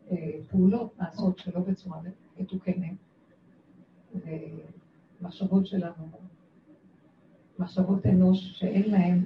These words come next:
את ההכרה של העבודה והיראה, ואז יכולים לח-, לעשות החלטות, ובהחלטה להחלטה זה נהיה כדור שלג שמתגלגל, וכבר מקלקלים שכבר אי אפשר לעצור את הקלקול, וכל העולם מלא כדורי שלג שאחד נלחם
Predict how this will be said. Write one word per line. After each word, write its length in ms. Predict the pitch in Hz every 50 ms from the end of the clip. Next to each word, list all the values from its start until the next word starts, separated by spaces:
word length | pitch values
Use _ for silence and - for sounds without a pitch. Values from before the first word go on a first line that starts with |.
| - -
את 120 | 185 - -
ההכרה 480 | 185 - - - - 180 - 175 180
של 200 | - - - 180
העבודה 440 | 160 156 160 - 175 - - 180 175 180 -
והיראה, 580 | 170 156 156 156 160 160 - - - 156 160 180 - - _ _ _ _ _ _ _ _ _ _ - -
ואז 300 | 185 170 180 185 190 196
יכולים 320 | 220 185 190 202 196 196
לח-, 240 | 190 180 - - - -
לעשות 300 | - 185 - - 180 -
החלטות, 600 | - - - - 180 - - - 180 160 175 185 -
ובהחלטה 540 | - 175 175 180 - 190 180 - - 208 202
להחלטה 540 | 196 190 185 - 185 175 170 - - 185
זה 120 | 180 160 - 175
נהיה 160 | 180 175 175
כדור 260 | - 190 - 196 190
שלג 260 | - - - 185 185
שמתגלגל, 760 | - - - 180 180 - - 175 - - - 175 160 165 185 202 - - - _ _ _ _ _ -
וכבר 220 | 185 185 - 196 185 -
מקלקלים 760 | 185 - - 190 185 - 202 202 208 247 254 240 220 208 208 208
שכבר 340 | 196 - 190 185 - 190 196
אי 60 | 226
אפשר 220 | 220 - - 196
לעצור 280 | 180 175 175 - 185 180
את 80 | - 190
הקלקול, 680 | 185 - - 185 180 - - 170 160 160 - - 190 233 - _ _ _ _ _ _ _ _ _ _ _ _ _ _ _ _ _ _ -
וכל 960 | 185 156 170 185 196 196 196 196 196 196 - - 196 190 - - 226 233 240
העולם 260 | 262 269 269 277 277 247
מלא 200 | 190 180 190 196
כדורי 320 | - 226 202 196 196 214 208
שלג 320 | 208 - - - 190 185
שאחד 360 | - - - - - 196 185
נלחם 300 | 185 185 - - - 185